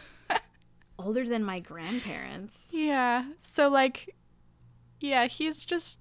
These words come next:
Speaker 2: Or no, that's my grandparents' age.
Speaker 1: he just, like, really wants people to be able to have access to family knowledge. I don't know. It,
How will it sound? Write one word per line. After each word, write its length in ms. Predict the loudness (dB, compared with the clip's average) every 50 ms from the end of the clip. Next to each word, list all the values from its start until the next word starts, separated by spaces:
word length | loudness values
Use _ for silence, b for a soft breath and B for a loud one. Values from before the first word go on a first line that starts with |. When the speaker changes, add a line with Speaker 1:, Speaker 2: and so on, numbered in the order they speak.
| -6 -4
Speaker 2:
Or 140 | -2 0 2
no, 280 | 2 2 2 0 0
that's 280 | -2 -4 -4 -4 -4 -4
my 160 | -2 -2 -2
grandparents' 720 | -2 -4 -6 -4 -4 -6 -6 -6 -8 -8 -8 -10 -10 -10
age. 360 | -10 -10 -10 -10 -12 -14 -18 -18
Speaker 1:
he 220 | -12 -6 -4 -4 0
just, 420 | 0 0 0 0 -2 -4 -6 -12 -14 -6
like, 300 | 0 2 2 2 0 -2
really 380 | -6 -2 0 2 2 2 2 2
wants 380 | 2 2 2 0 -2 -4 -8
people 480 | -10 -8 -8 -6 -2 0 2 2 2 0
to 260 | -4 -8 -14 -12 -8
be 180 | -4 -2 -2 -2
able 240 | -2 -2 -2 -4 -4
to 260 | -6 -8 -10 -8 -6
have 200 | -4 -4 -4 -2
access 540 | -2 -4 -4 -4 -6 -6 -4 -2 -2 -2 -2
to 100 | -2 -4
family 400 | -4 -4 -4 -4 -2 -2 -4 -4
knowledge. 640 | -4 -4 -4 -6 -6 -6 -8 -8 -6 -6 -6 -6 -4 -4
I 180 | -2 -2 -2
don't 160 | -2 -4 -4
know. 240 | -6 -6 -8 -8 -10 -10 B B B B B B B B B 0
It, 240 | 2 2 2 2 0